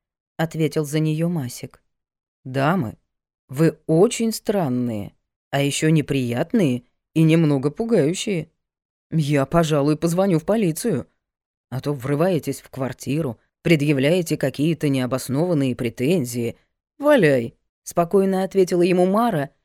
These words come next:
и с вызовом посмотрела на Дашку. Та тут же встрепенулась. «Масик, перестань! Какая ещё полиция? Я знаю девочек, мы в школе дружили. Сегодня встреча выпускников».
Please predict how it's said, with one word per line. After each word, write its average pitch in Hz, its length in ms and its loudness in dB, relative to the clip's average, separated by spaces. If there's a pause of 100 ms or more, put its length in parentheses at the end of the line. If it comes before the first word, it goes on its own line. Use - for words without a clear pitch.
(220)
и 190 100 -6
с 190 140 -4
вызовом 190 540 0
посмотрела 180 640 -4
на 190 180 -6
Дашку. 127 540 -10 (640)
Та 185 180 -4 (240)
тут 240 160 0
же 196 140 0
встрепенулась. 185 880 -2 (480)
«Масик, 202 420 -2
перестань! 233 600 2 (300)
Какая 254 380 2
ещё 240 220 0
полиция? 170 720 -2 (220)
Я 277 200 2
знаю 262 320 2
девочек, 196 560 -2
мы 285 140 2
в 277 60 -6
школе 208 320 2
дружили. 185 520 -2 (300)
Сегодня 254 420 2
встреча 247 440 0
выпускников». 220 760 0